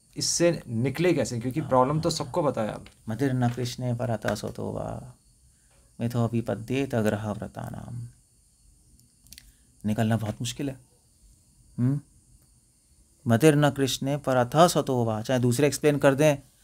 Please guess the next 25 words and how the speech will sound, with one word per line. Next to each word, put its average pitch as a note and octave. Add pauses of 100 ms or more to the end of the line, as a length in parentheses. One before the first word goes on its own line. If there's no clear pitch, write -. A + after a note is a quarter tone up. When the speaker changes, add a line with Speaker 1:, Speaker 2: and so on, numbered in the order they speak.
(240)
Speaker 2:
खुद B2+
से D#3
तो D#3+
निकल E3
नहीं E3+
सकता, D#3+ (380)
दूसरे D3
एक्सप्लेन D3+
कर C#3
दें C3+
फिर A#2+
भी B2
नहीं C3
निकलेगा। B2 (680)
Speaker 1:
हाँ G#2+
जी। F#2+ (260)
Speaker 2:
इसीलिए G#3+
व्यासदेव D3
की C#3
व्या-, C3
श्रीमद् B2+
भागवतम A#2+
की A#2+
एडवाइस A2+
है D#3